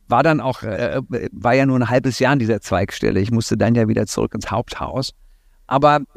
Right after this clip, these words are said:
da wo-, da wird natürlich ein Gehöriger, aber das ist ja nicht nur in der Branche so und ist auch nicht nur bei der Deutschen Bank so, ein gehöriger Druck, äh, über Sollzahlen aufgebaut, die erreicht werden müssen. Und da musst du dir was einfallen lassen und da musst du zwischendurch dann vielleicht auch schon mal,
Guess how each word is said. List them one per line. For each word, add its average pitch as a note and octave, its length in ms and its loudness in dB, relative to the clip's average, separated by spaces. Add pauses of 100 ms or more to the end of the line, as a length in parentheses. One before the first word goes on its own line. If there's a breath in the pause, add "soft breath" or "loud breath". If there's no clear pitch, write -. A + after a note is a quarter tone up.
da E3+ 220 4
wo-, F#3 160 0
da E3 220 2
wird G3 140 0
natürlich A3+ 340 0
ein G#3+ 100 0
Gehöriger, G#3+ 680 2
aber - 100 -2
das G#2 140 -4
ist - 80 -6
ja G2+ 80 0
nicht A2+ 140 -2
nur G#2 120 2
in G2+ 80 0
der A#2+ 140 4
Branche G#2+ 380 -4
so G#2 180 0
und G#2+ 120 -4
ist - 140 -2
auch G#2 80 -2
nicht A2 180 -2
nur G2 100 0
bei G2+ 100 0
der G2+ 120 0
Deutschen G#2 360 -2
Bank C#3+ 220 4
so, G#2 260 -6 (380)
ein C#3 100 4
gehöriger D#3+ 580 2
Druck, - 540 -2
äh, C3 260 0
über C#3 320 -2
Sollzahlen G#2+ 1120 2
aufgebaut, G#2 1400 -4 (120)
die C3+ 200 4
erreicht A2+ 720 -2
werden G2+ 340 0
müssen. G#2 360 -6 (280)
Und A3+ 160 0
da C#3 60 6
musst B2+ 220 -2
du B2+ 60 -2
dir A2 140 2
was B2+ 140 0
einfallen A2+ 540 -2
lassen A2+ 380 -2
und C#3+ 160 -6
da C#3+ 60 0
musst D3 220 -6
du D3 40 -10
zwischendurch C#3 480 -4
dann C#3 140 -2
vielleicht D#3 340 -2
auch D#3+ 180 -6
schon E3+ 180 -6
mal, F3 220 2